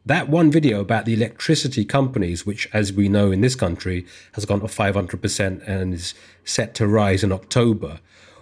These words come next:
why has that been almost at, because of, and they say it's because of Russia, why has that now been muted?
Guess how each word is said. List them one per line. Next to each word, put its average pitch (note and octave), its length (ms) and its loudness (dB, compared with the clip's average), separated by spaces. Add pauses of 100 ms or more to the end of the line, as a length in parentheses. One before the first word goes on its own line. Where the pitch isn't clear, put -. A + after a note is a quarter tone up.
why F3 360 4
has C#3 260 4
that C#3+ 320 -4
been G2+ 420 2 (520)
almost B2 520 2 (140)
at, A#2+ 260 -2 (460)
because A#2+ 320 2
of, A2 240 -2
and G#2 180 2
they G#2+ 80 2
say G#2 220 0
it's G2 120 -4
because - 220 -4
of G2 140 2
Russia, G#2+ 420 2 (380)
why D#3 260 2
has C#3+ 160 4
that C3+ 180 0
now G2+ 220 2
been G2 400 -2
muted? A2 600 2